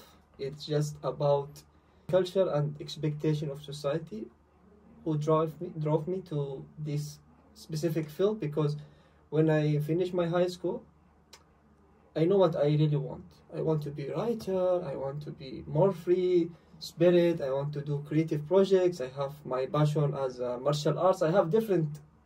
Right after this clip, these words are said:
uh, interests. But the expectation of society, you have to be something big, you have to be smart, you have to study, eh, that options that we have:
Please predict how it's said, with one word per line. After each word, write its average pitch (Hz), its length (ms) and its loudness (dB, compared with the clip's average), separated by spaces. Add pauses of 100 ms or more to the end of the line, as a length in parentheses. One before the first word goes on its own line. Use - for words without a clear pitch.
(320)
uh, 131 420 -4 (200)
interests. - 580 -4 (720)
But 247 380 2 (880)
the 104 100 -6
expectation 180 640 -2
of 180 120 -4
society, 151 560 -2
you - 800 -18
have 151 140 -2
to 156 80 -8
be 156 100 -4
something 151 460 -4
big, 147 220 0 (380)
you 151 80 -12
have - 140 -12
to - 80 -12
be 147 100 -2
smart, 151 380 2 (160)
you 139 80 -12
have 135 160 -8
to - 80 -12
study, 143 720 -6 (240)
eh, 165 180 2 (380)
that 139 280 -2
options 185 360 2
that 156 180 2
we 156 140 0
have: 160 260 4